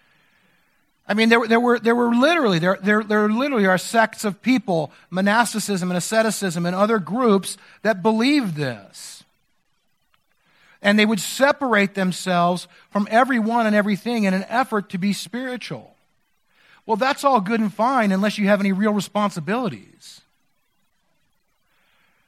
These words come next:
Most of us don't have the freedom to do that.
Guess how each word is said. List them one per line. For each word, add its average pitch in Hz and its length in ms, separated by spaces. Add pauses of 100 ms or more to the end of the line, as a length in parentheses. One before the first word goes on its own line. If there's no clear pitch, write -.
(220)
Most 269 320
of 190 100
us 202 160
don't 233 300
have 214 280
the 196 80
freedom 180 800 (520)
to 233 120
do 247 380
that. 117 460